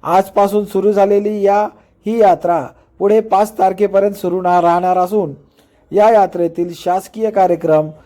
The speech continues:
राष्ट्रीय दुखवट्यामुळे पुढे ढकलण्यात आलेला आहे. दोन जानेवारीपासून कार्यक्रमाची सुरुवात होणार आहे. देशभरातील भाविक या ठिकाणी पुढील काळात येणार असून पशुधनाचा मोठा बाजार या ठिकाणी या कालावधीत सुरू होतो.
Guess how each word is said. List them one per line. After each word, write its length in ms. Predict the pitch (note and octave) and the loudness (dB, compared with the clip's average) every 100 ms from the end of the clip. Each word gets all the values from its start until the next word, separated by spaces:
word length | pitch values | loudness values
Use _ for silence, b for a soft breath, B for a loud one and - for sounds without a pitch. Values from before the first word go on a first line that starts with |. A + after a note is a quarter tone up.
| b b - | b b -2
राष्ट्रीय 500 | E3+ F#3+ - A3+ G#3 | -2 -2 -2 0 2
दुखवट्यामुळे 760 | F#3 G3 F3+ F3+ E3+ E3 E3+ | 2 2 2 2 0 0 -2
पुढे 320 | E3 F#3 G#3+ | -2 -2 0
ढकलण्यात 500 | G3+ F3+ F3+ E3+ E3+ | 0 0 0 -2 -4
आलेला 280 | D3+ C#3+ D3+ | -4 -4 -4
आहे. 200 | D#3 C3 A#2 _ _ _ b b b b | -4 -6 -10 _ _ _ b b b b
दोन 280 | E3 A3 A#3+ | 2 4 4
जानेवारीपासून 800 | A3+ A3+ A3+ A3+ A#3 A3 G#3+ A3 | 2 2 0 -2 -2 -4 -4 -6
कार्यक्रमाची 680 | G#3 G3 G#3 G#3 G3+ G3 G3 | -2 -2 -2 -4 -4 -6 -6
सुरुवात 360 | F#3+ F3+ G3+ G3+ | -6 0 0 0
होणार 240 | G#3 G#3 | 0 2
आहे. 280 | G#3 G#3 G#3 - b b b b - | 2 0 -2 -8 b b b b -4
देशभरातील 800 | E3 A3 G#3 G3 G3+ G#3 A3 G3+ | 2 2 2 2 2 2 -2 -4
भाविक 460 | E3+ G3+ G#3 D#3 - _ _ - | 0 0 -2 -6 -12 _ _ -6
या 160 | G3+ | -2
ठिकाणी 460 | G#3+ G#3+ G#3+ G#3+ G#3+ | -2 0 0 0 0
पुढील 340 | A3 G#3 A#3+ | 0 2 2
काळात 300 | G3+ F#3+ F#3+ F#3 | 2 2 2 -2
येणार 280 | F3+ G3 G3+ | -6 -4 -4
असून 300 | G3+ F#3+ C#3 C3 _ _ _ _ - - | -4 -6 -10 -16 _ _ _ _ -20 -8
पशुधनाचा 680 | F3 E3+ G#3+ G#3+ G#3+ G#3 G#3+ | -4 -2 2 2 2 2 2
मोठा 320 | G3 E3+ G3+ G#3+ | 2 0 2 2
बाजार 420 | G#3+ F#3 D#3+ C3 - b b D#3 | 2 0 -2 -4 -12 b b -6
या 120 | F#3 | -4
ठिकाणी 460 | F#3+ G#3 G#3 G3+ G3 | -2 -2 0 0 2
या 160 | G3 | 2
कालावधीत 500 | G3 F#3+ F#3 F#3+ F#3 | 2 0 2 0 -2
सुरू 440 | F#3+ F3+ - E3 G3+ | -8 -12 -8 -4 -4
होतो. 380 | D#3+ C3 A#2+ | -4 -6 -10